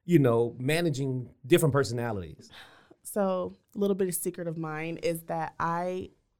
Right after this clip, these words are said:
Speaker 2: know everybody, and that is to my advantage because I know what, you know,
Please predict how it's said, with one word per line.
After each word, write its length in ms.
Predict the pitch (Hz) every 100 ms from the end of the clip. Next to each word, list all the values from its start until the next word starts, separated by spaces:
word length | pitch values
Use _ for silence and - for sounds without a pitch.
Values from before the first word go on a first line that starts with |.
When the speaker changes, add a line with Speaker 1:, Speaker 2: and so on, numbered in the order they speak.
| -
Speaker 2:
know 300 | 165 160 156
everybody, 680 | - 151 156 151 143 135 151 _ _ _ _ -
and 180 | 170 165
that 140 | 165
is 220 | 165 - _ _ _ _ _ _ _ _ _ _ _ _ _
to 140 | - 208
my 200 | 185 165
advantage 600 | 151 143 147 139 139 -
because 440 | 165 180 160 160 - - _
I 160 | 151 170
know 220 | 185 185
what, 360 | 185 180 170 - _ _ _ _ _
you 140 | 196
know, 300 | 180 151 147